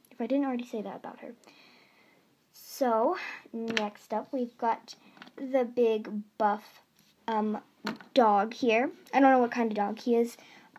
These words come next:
but he does not have a name. So if you have any ideas of what you could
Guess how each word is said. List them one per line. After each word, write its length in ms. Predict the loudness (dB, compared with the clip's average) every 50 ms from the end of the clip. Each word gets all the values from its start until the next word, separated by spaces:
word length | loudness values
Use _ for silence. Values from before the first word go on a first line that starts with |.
| _ 4
but 240 | 4 4 4 4
he 160 | -2 -6 -2 2
does 200 | 2 2 2 2
not 200 | 0 0 0 -2
have 180 | -6 -4 -4
a 60 | -2
name. 400 | -2 -2 -2 -4 -2 -2 -4 -4 -4 -8 -20 -20 -20 _ _ -2
So 140 | 0 2
if 140 | 2 0 2
you 120 | 2 0 2
have 160 | 0 -2 -2
any 280 | 0 -2 -2 -2 -6 -10 -14 _ -8 -6
ideas 760 | -6 -4 -4 -4 -4 -4 -4 -2 -2 -2 -2 -4 -6 -14 -10 -10
of 140 | -8 -6 -6
what 140 | -10 -10 -10 _ _ _ _ _ -14
you 120 | -12 -12 -12
could 320 | -10 -10 -10 -8 -10